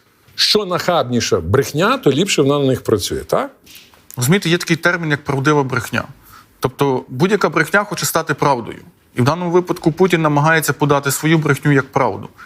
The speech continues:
Speaker 2: І на основі цього це є основа їхньої ідеології. Вони намагаються розвинути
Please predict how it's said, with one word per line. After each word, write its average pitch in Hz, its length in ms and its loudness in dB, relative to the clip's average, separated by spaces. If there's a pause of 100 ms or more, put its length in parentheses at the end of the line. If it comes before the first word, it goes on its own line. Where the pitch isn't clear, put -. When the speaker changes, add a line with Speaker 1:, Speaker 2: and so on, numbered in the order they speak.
Speaker 2:
І 131 80 2
на 139 80 4
основі 156 360 0
цього 175 320 2
це 147 200 2
є 147 80 6
основа 156 380 0
їхньої 151 260 0
ідеології. 143 520 2 (520)
Вони 139 160 4
намагаються 151 460 2
розвинути 143 500 2